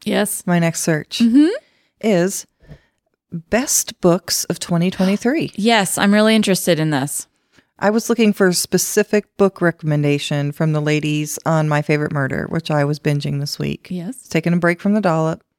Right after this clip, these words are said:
Speaker 2: They get a little yelly sometimes. <laughs> My nerves. They have no respect for my nerves. Um, and so I thought, "Oh, I'll switch to My Favorite Murder 'cause that's less stressful."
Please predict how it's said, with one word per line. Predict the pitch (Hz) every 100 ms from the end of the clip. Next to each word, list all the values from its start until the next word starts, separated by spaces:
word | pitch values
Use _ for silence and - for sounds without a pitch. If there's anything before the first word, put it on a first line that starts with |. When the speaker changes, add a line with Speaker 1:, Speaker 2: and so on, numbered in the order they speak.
| _ -
Speaker 2:
They | 170
get | 160
a | 156
little | 165 190
yelly | 185 160 151 151
sometimes. | - 165 156 156 160 156 - -
<laughs> | - - - - _ - - - - - _ - - - 240
My | 226 226
nerves. | 214 208 202 202 233 - - - 269
They | 233
have | 233 214
no | 233
respect | 220 - 208 -
for | -
my | 220 214
nerves. | 220 220 214 214 214 220 - - - - - - _ -
Um, | 190 180 175 175 175 - _ _ _ -
and | 175 170
so | - 165
I | 160 156
thought, | 156 151 -
"Oh, | 277 330 302 _ _ 240
I'll | 233
switch | - - 220 -
to | - 180
My | 170 170
Favorite | - 165 160 180
Murder | 190 180 160 160
'cause | - 170 -
that's | 208 - -
less | 156 156 151
stressful." | - 165 160 - 208 220